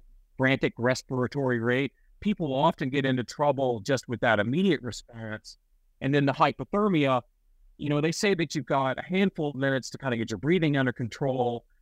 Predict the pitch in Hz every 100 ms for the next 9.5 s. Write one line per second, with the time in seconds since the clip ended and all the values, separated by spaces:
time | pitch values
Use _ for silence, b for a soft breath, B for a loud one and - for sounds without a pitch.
0 | - 131 127 139 139 127 123 117 139 156
1 | 151 - 139 143 120 127 117 120 131 -
2 | 127 123 120 117 104 120 - 127 127 -
3 | 143 160 156 - 151 147 143 147 - 147
4 | 131 127 123 - 120 - 135 - - 117
5 | 110 123 143 165 160 156 139 151 147 175
6 | - _ _ _ 139 135 131 131 131 107
7 | 135 - 117 127 107 120 117 113 107 104
8 | 104 - 107 - 113 113 107 98 - 110
9 | 110 110 110 - 107